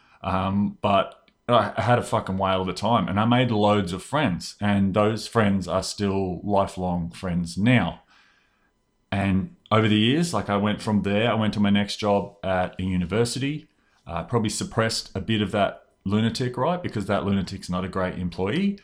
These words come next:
So I suppressed that a bit, but I still had a balance. I'd get to work at, you know, eight and I'd finish bang on four. Sometimes, you know, I'd go,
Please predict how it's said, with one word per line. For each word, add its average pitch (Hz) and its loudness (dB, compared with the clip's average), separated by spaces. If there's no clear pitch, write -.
So 101 0
I 101 0
suppressed - -2
that 101 0
a 92 -4
bit, 139 -4
but 120 -4
I 135 -6
still 131 -6
had 123 -2
a 135 -2
balance. 120 -2
I'd 92 -4
get 104 -6
to 110 -6
work 117 0
at, 123 -2
you 127 2
know, 120 0
eight 92 -2
and 98 -2
I'd 98 -4
finish 101 -2
bang 92 2
on - -4
four. 117 -4
Sometimes, 92 -2
you 101 0
know, 85 -2
I'd 92 -2
go, 87 0